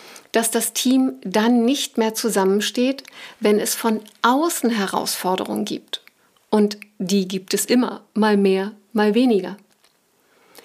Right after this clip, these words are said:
Das heißt, wenn du willst, dass dein Team zusammensteht, dass es sich sicher fühlt und bestmöglich gemeinsam auf Herausforderungen, die von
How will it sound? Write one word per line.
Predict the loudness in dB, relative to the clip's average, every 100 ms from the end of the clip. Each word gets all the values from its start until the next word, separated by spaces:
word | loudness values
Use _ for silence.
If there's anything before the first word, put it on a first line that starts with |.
| -20 -10
Das | -2 0 2
heißt, | 2 2 0 2
wenn | 2
du | 2 0 2
willst, | 4 2 0 -2
dass | -6 -2
dein | 0 2 2 2
Team | 0 2 2
zusammensteht, | 0 0 2 2 0 -2 -6 -8 -4
dass | -4 -2
es | -2
sich | -2 -4 -6
sicher | -4 0 0 0 -4
fühlt | -4 -6 -6 -4
und | -4 -2
bestmöglich | -2 -2 0 0 0 -4 -2
gemeinsam | 2 4 4 2 2 0 0 -4 -8 -16 -16 -8 -4
auf | -2
Herausforderungen, | -2 -4 0 0 0 -4 -4 -2 0 2 0
die | 0
von | -4 -4